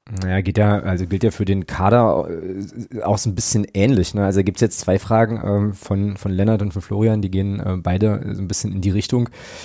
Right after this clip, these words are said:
Äh, ich hatte das mal wieder gar nicht mitbekommen. Grüße an Janek aus der letzten Folge, äh, und der, äh, Sache mit dem, unter dem Steinleben, dass, äh, Havelse, glaub ich, der einzige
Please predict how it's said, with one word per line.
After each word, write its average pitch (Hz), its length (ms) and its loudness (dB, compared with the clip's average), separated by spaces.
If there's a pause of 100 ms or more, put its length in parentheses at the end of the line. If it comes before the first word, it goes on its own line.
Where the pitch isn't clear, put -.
(220)
Äh, 104 120 4
ich - 140 0
hatte 131 140 4
das - 240 2
mal 98 340 2
wieder 151 300 4
gar 113 160 2
nicht 113 140 2
mitbekommen. 139 420 2
Grüße 113 240 2
an 98 80 0
Janek 113 260 4
aus - 120 -2
der 107 80 2
letzten 107 220 0
Folge, 127 440 4
äh, - 20 0
und 104 200 0
der, 101 100 2
äh, 101 460 0
Sache 101 200 2
mit 104 140 0
dem, 101 220 0
unter 101 160 -2
dem 98 100 -2
Steinleben, 107 600 2
dass, - 320 0
äh, - 800 -2
Havelse, 107 420 4
glaub 95 160 2
ich, 104 80 2
der 98 140 2
einzige 110 580 2